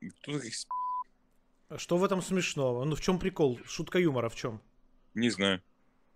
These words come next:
Speaker 2: Почему тебя это как-то заинтересовало? Почему ты не, ты разве,
Speaker 1: Ну,
Speaker 2: ну,
Speaker 1: я
Speaker 2: разве тебя
Speaker 1: увидел
Speaker 2: не за-
Speaker 1: тебя, у меня такая вот ассоциация.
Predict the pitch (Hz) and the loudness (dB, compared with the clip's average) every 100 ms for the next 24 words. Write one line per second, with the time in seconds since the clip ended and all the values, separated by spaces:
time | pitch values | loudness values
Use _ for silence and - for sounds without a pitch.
0 | _ _ _ - 147 170 175 160 156 151 | _ _ _ -4 0 2 2 4 4 4
1 | 147 - 139 135 131 143 135 139 - 135 | 2 -4 -2 -2 0 0 0 -4 0 2
2 | 127 123 120 - - 151 147 151 147 123 | 2 2 -4 -12 -8 -4 -2 0 -2 -4
3 | - 147 151 156 143 120 113 110 107 139 | 0 4 6 4 8 8 8 6 8 12
4 | 139 123 120 123 117 110 170 202 131 113 | 12 12 8 8 4 6 8 8 6 2
5 | 127 135 117 - 120 104 92 - _ _ | 0 0 0 -2 -2 -2 -4 -10 _ _
6 | _ _ 117 - - - 104 - - | _ _ -8 -8 -6 0 0 -2 -10